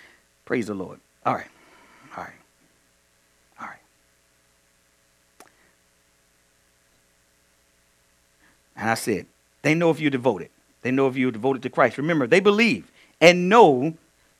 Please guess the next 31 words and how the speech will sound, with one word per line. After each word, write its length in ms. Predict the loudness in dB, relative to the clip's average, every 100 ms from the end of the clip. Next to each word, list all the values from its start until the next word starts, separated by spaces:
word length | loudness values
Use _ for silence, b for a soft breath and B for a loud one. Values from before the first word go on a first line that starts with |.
| 2
God 460 | 6 6 4 -2 -8 _
too. 380 | -10 -6 -8 -10 _ _ _ _ _ _ _ _ _ _ _ _ _ _ _ _ -4
They 100 | 0
know 260 | 4 2
the 120 | 2
deity 420 | -2 2 4 2 -2
of 140 | -4
God. 320 | -8 -12 -16 -20 _ _ _ _ _ _ _ _ _ _ _ 0
They 140 | 2
know 160 | 2 0
the 120 | 0
rules 380 | 0 -2 -2 -6
of 180 | -4
engagement. 680 | -2 -2 -4 -6 -10 -18 -20 _ _ _ _ _ _ _ _ _ _ _ _ _ -10
Mm-hmm. 260 | -8 -8 -10 -16 _ _
That's 160 | -6 -2
why 100 | -2
he 80 |
knew. 160 | -2 -6 B B
If 160 | -8
you're 80 | -2
gonna 140 | -2 0
cast 300 | 0 0 0
us 120 | -2
out, 160 | -4 -4
you 100 | -2
gotta 180 | 0 0
cast 340 | 0 0 0
me 80 | -6
somewhere 360 | -10 -8 -4 -4
else. 160 | -8